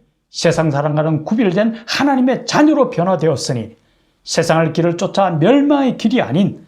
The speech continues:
하나님이 주신 생명의 길로 좁고 협착하다 할지라도 그 생명의 길을 따라 천국을 향하여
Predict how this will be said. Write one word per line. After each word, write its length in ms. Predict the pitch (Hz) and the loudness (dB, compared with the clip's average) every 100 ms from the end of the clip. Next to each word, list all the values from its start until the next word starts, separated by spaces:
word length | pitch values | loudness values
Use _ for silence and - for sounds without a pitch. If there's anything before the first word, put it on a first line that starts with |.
| _ _ _ | _ _ _
하나님이 500 | - - 311 285 269 | -6 0 2 2 2
주신 340 | - 233 269 - - | 0 0 0 -2 -6
생명의 680 | - - 370 339 269 196 147 | -4 0 2 2 2 2 0
길로 520 | - 226 170 107 - - _ _ _ _ _ | 2 4 4 0 -8 -20 _ _ _ _ _
좁고 360 | - 147 - 160 | -10 -6 -2 -2
협착하다 720 | 120 - 294 - 285 247 240 | -2 -6 -6 -2 -2 -2 -2
할지라도 840 | 233 277 269 160 131 202 185 - - - _ | 0 0 0 -2 0 0 0 -4 -20 -20 _
그 200 | - 240 | 0 2
생명의 600 | 226 - 302 302 269 220 | 2 2 2 2 2 0
길을 320 | - 220 190 - | 0 0 0 0
따라 380 | 170 123 107 - _ _ _ _ _ _ - | 0 -2 -6 -16 _ _ _ _ _ _ -6
천국을 520 | - 170 151 156 127 | 0 0 2 0 -2
향하여 460 | - 160 160 170 | -2 0 0 -2